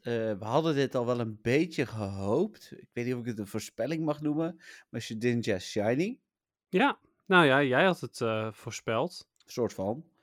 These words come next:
Speaker 2: Ja, ik
Speaker 1: Ja.
Speaker 2: vond van wel.
Speaker 1: Oké, nou ja, dan noemen we het een voorspelling en dan is
Speaker 2: Ja,
Speaker 1: hij
Speaker 2: eh,
Speaker 1: uitgekomen.
Speaker 2: ik vond hem goed, ja. Ja, nice. Eh, ja, die kan dus shiny zijn. Eh,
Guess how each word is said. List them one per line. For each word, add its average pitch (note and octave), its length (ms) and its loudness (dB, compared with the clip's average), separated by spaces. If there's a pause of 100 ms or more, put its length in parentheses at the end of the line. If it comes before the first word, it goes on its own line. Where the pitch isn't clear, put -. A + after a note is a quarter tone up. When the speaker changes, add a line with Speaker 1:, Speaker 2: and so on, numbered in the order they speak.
(160)
Speaker 2:
Ja, A#3+ 140 -2
ik - 120 -4
Speaker 1:
Ja. C3+ 80 0
Speaker 2:
vond A2+ 140 -4
van B2 160 -6
wel. A2+ 300 -4 (440)
Speaker 1:
Oké, G#2+ 220 -2
nou D3 160 2
ja, F3 120 6
dan F3 140 0
noemen E3+ 180 4
we D3 60 4
het C#3+ 80 -10
een C3+ 80 0
voorspelling B2+ 520 0
en C#3 100 0
dan C3 120 2
is B2 140 4
Speaker 2:
Ja, G#2+ 80 4
Speaker 1:
hij - 20 4
Speaker 2:
eh, A2+ 60 4
Speaker 1:
uitgekomen. A#2+ 540 0
Speaker 2:
ik - 100 -20
vond A#2+ 180 -6
hem A#2 100 -4
goed, F3+ 280 -2
ja. A3 300 2 (1040)
Ja, A3+ 160 2
nice. E3 520 4
Eh, G3+ 240 4
ja, G#3 180 4
die F3+ 120 -4
kan G3 140 4
dus D3+ 120 2
shiny G#3 280 4
zijn. A#2+ 320 4
Eh, C#3 160 0